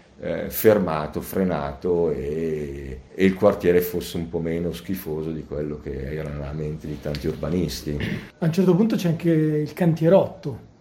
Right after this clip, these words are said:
Speaker 2: Esperienza
Speaker 1: È un'altra
Speaker 2: forse
Speaker 1: esper-,
Speaker 2: po-, forse un po' dimenticata.
Speaker 1: un po' dimenticata perché, eh, anche qua è una fase un po' di passaggio, perché siamo a metà anni novanta,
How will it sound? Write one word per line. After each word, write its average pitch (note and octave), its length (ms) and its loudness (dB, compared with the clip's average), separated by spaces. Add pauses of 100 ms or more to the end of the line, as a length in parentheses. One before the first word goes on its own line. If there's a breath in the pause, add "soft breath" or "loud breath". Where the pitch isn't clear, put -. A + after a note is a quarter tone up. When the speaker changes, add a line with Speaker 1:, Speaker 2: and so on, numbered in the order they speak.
Speaker 2:
Esperienza F3+ 760 4
Speaker 1:
È F3+ 60 8
un'altra D#3 160 6
Speaker 2:
forse - 220 6
Speaker 1:
esper-, - 320 8
Speaker 2:
po-, - 60 -8
forse B3+ 220 -2
un A3+ 100 2
po' G3+ 140 4
dimenticata. F3+ 720 -2
Speaker 1:
un C3 160 -2
po' D#3+ 160 8
dimenticata D3 920 4
perché, A2+ 640 4
eh, G#2+ 200 4
anche A2 420 2
qua A2 300 4
è F#2 40 2
una F2+ 140 2
fase G#2 320 2
un G#2 100 -2
po' G#2 140 4
di G2+ 120 0
passaggio, G#2 760 2
perché E2+ 1600 2 (380 soft breath)
siamo F#2+ 420 4
a F#2+ 60 6
metà F#2+ 280 4
anni B2+ 180 6
novanta, D2 920 0